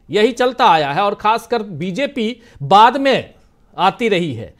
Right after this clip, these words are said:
लेकिन इस बार इस confidence को दिखाने का कि अब की बार तो हम चार सौ पार कर ही रहे हैं, वो दिखाने के लिए जनता के बीच जाकर, जाने से पहले कि नहीं, हमारा full confidence है, तीसरा term तो हमको मिल ही रहा है,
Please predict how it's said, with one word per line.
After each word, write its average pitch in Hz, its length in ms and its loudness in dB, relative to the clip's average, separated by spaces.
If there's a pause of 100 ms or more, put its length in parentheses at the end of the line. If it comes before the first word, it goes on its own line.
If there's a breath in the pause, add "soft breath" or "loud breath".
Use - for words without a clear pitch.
(180)
लेकिन 208 240 0
इस 214 140 0
बार 254 260 2
इस 240 160 -2
confidence 220 600 -2
को 220 120 2
दिखाने 196 440 -4
का 165 240 0
कि 214 380 -4 (200 soft breath)
अब 185 260 0
की 269 100 -4
बार 233 220 4
तो 233 120 -4
हम 240 120 0
चार 202 240 2
सौ 240 140 -2
पार 226 260 2
कर 214 160 0
ही 220 120 0
रहे 214 120 0
हैं, 208 280 -2
वो 190 240 2
दिखाने 226 380 -4
के 220 160 0
लिए 220 320 -2 (160 soft breath)
जनता 208 300 -2
के 220 140 2
बीच 214 340 -6
जाकर, 190 600 2
जाने 202 280 0
से 196 160 -4
पहले 220 380 0
कि 226 120 -6
नहीं, 202 180 -4
हमारा 214 380 2
full 233 200 -2
confidence 208 540 -4
है, 214 80 -4
तीसरा 226 340 -4
term 220 220 -2
तो 214 120 -2
हमको 208 200 -2
मिल 190 140 -4
ही 190 100 -2
रहा 123 220 -6
है, - 100 -20